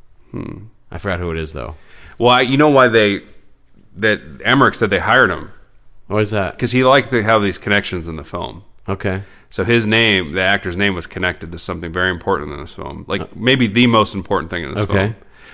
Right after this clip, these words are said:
Speaker 1: The daughter liked wearing hats.
Speaker 2: That's true.
Speaker 1: Yeah. Remember, she had, she
Speaker 2: Yeah.
Speaker 1: brought several. And she
Speaker 2: She,
Speaker 1: just goes through 'em.
Speaker 2: she's
Speaker 1: And I
Speaker 2: got her little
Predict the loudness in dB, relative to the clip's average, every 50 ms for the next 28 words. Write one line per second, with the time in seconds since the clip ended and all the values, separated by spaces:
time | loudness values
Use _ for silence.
0 | -20 -12 _ -4 0 4 4 6 6 4 4 2 0 -2 -2 -4 -4 -4 -4 -6
1 | -6 -8 -8 -10 -12 -16 -16 -16 -20 -20 -10 0 0 0 0 0 -4 -6 -2 2
2 | 6 6 8 8 6 4 4 0 -2 -2 -2 0 0 0 0 -4 -8 -16 -20 -20
3 | -20 -10 -2 0 2 2 2 2 4 4 4 4 4 2 2 4 6 6 4 4
4 | 4 4 4 4 4 4 0 -4 -6 -10 -16 -20 _ -20 -20 -20 -20 -20 -20 -20
5 | -20 -20 _ -20 _ _ -8 -6 -4 0 2 2 2 2 0 2 4 4 4 4
6 | 4 2 2 4 4 4 2 0 -4 0 2 4 4 6 6 4 6 4 4 4
7 | 2 2 -2